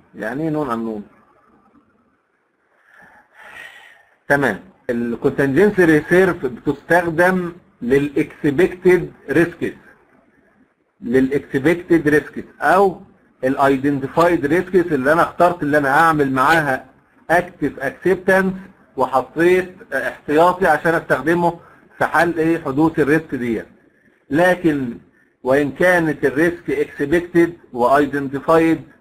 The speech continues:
الا ان الكوست ستيل ان اكسبكتد، فالاختيار الصح هو الاختيار سي، يعني هي، هي للاكسبكتد ريسكس بس بتظل الكوست ان اكسبكتد. ندخل على السؤال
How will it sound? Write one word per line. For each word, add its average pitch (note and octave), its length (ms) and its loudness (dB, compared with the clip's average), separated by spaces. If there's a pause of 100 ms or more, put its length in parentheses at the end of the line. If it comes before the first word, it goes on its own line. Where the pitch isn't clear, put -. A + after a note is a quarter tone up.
(460)
الا D#3 300 2
ان D#3+ 120 0
الكوست E3+ 420 0 (380)
ستيل D#3+ 480 2
ان D#3 300 2
اكسبكتد، E3+ 800 -2 (2750)
فالاختيار D3 800 0
الصح D#3 400 0
هو D3+ 120 4
الاختيار C#3+ 520 0 (100)
سي، A2+ 240 -4
يعني A#2 220 -4
هي، C#3 180 -4
هي D3+ 240 2
للاكسبكتد E3 800 0
ريسكس E3+ 360 -2 (440)
بس C3 140 -2
بتظل E3 580 -2
الكوست E3 440 0 (560)
ان E3 160 2 (100)
اكسبكتد. B2 440 -6 (1300)
ندخل C3+ 420 0
على C3+ 260 2
السؤال C#3+ 760 2